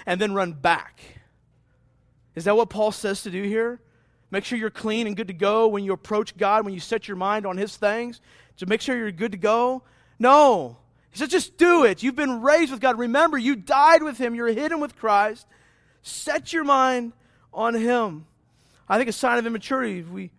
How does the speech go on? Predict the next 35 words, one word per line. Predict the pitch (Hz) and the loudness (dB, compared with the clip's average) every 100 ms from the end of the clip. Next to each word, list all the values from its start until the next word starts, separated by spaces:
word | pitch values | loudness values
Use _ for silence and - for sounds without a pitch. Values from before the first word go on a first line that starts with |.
| - | -12
we | 214 | -4
run | 233 254 | -2 -2
from | 226 196 | -4 -6
God, | 180 175 | -2 -2
try | 170 226 | -2 -6
to | 226 | -6
fix | 214 | -12
ourselves. | - - 156 147 | -14 -12 -10 -8
But | 175 | -8
a | |
sign | - 226 226 | -4 -2 -2
of | |
maturity | 190 - 240 254 220 | -4 -8 -4 -4 -4
is | 180 | -6
that | 202 | -6
when | 185 226 | -4 -4
you | 226 | -6
stumble, | 190 - 240 247 277 277 - - | -6 0 2 2 -2 -8 -12 -4
you | 233 | 0
run | 233 226 | 4 2
to | 214 165 | 2 -8
God, | 151 156 214 233 196 151 - - | -4 2 6 6 6 2 -6 -8
and | 180 | -6
it | 202 | -4
results | 190 180 160 196 190 | -4 -2 2 0 0
in | 180 | -8
more | 165 160 143 127 | -6 -6 -6 -8
worship. | 165 175 - - 120 - _ _ _ _ _ _ _ _ _ - | -4 -2 -4 -10 -14 -16 _ _ _ _ _ _ _ _ _ -10
"I | 151 165 | -6 -6
am | 127 | -8
sinful, | - - 190 160 - 139 | -12 -10 -8 -8 -10 -14
but | 127 135 | -12 -12
you | 147 156 | -10 -6
are | 135 120 | -6 -6
holy, | 120 147 143 131 117 | -10 -8 -6 -8 -12